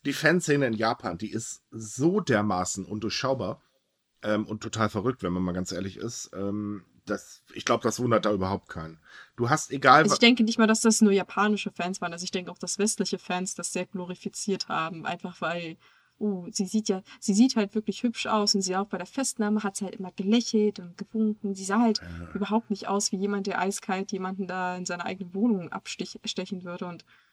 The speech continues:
Speaker 2: aber trotzdem, ich find das, ich sag's ganz so hart, ich find das wirklich krank, dass man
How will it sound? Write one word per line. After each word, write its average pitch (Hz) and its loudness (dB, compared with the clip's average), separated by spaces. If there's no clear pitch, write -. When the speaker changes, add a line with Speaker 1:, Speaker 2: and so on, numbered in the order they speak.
Speaker 2:
aber 196 2
trotzdem, 226 2
ich - -8
find 214 0
das, - -4
ich - -4
sag's - 0
ganz 202 0
so 190 -4
hart, 214 -2
ich - -10
find 190 -4
das 226 0
wirklich - -8
krank, 196 -2
dass - -2
man 185 -6